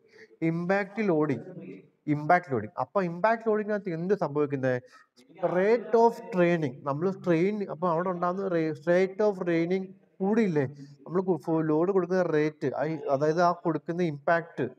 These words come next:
ഭയങ്കര കൂടിയില്ലേ? ആ കൂടുന്ന കേസിലും നമുക്ക് എന്താണ്? ഡക്റ്റൈൽ പെട്ടെന്ന് പൊട്ടിപ്പോകാനുള്ള സാധ്യത ഉണ്ട്.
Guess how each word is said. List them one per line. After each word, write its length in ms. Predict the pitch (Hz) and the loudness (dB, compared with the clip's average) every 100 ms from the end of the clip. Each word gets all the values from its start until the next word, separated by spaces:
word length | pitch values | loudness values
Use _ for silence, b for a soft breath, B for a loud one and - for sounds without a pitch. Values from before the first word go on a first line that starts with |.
| - - | -8 -4
ഭയങ്കര 240 | 143 160 | -2 -2
കൂടിയില്ലേ? 560 | 156 190 196 190 156 127 B B - | -4 -2 0 0 0 -4 B B -2
ആ 180 | 147 196 | 0 0
കൂടുന്ന 440 | 202 190 185 208 202 | -2 -2 -2 -2 -2
കേസിലും 480 | 175 160 160 170 190 | 0 0 0 0 0
നമുക്ക് 320 | 160 147 147 | -2 -4 -4
എന്താണ്? 480 | 147 139 135 120 117 - _ _ _ - - | -2 0 0 0 -4 -8 _ _ _ -20 -2
ഡക്റ്റൈൽ 380 | 139 135 - 165 | 0 0 -4 -2
പെട്ടെന്ന് 580 | 170 - 156 139 180 185 | -2 -2 -2 0 -2 -2
പൊട്ടിപ്പോകാനുള്ള 600 | 151 143 151 151 139 143 | -2 -4 -4 -2 -2 -2
സാധ്യത 540 | 139 123 120 127 185 180 - | -2 -2 -4 -4 -4 -4 -8
ഉണ്ട്. 220 | 117 | -4